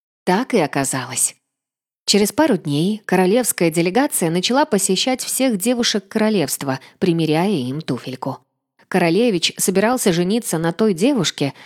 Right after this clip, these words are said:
которой хрустальная туфелька придётся впору. Пришёл чёрёд дома, в котором жили Золушка и её сводные сёстры. Как те ни пытались натянуть на свои ноги туфельку,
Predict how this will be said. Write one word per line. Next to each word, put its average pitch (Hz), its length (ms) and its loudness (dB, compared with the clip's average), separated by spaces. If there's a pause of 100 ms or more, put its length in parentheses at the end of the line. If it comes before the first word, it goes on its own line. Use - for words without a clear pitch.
(200)
которой 247 420 2
хрустальная 190 640 0
туфелька 196 420 0
придётся 180 440 0
впору. 139 420 -8 (840)
Пришёл 165 480 2
чёрёд 269 440 0
дома, 151 520 0
в - 120 -16
котором 226 360 2
жили 175 240 2
Золушка 165 640 0
и 143 160 0
её 170 160 0
сводные 147 420 -4
сёстры. - 560 -8 (800)
Как 277 280 0
те 190 200 0
ни 160 100 -4
пытались 185 560 0
натянуть 170 540 -2
на 151 100 -4
свои 170 240 0
ноги 180 280 -2
туфельку, 135 540 -4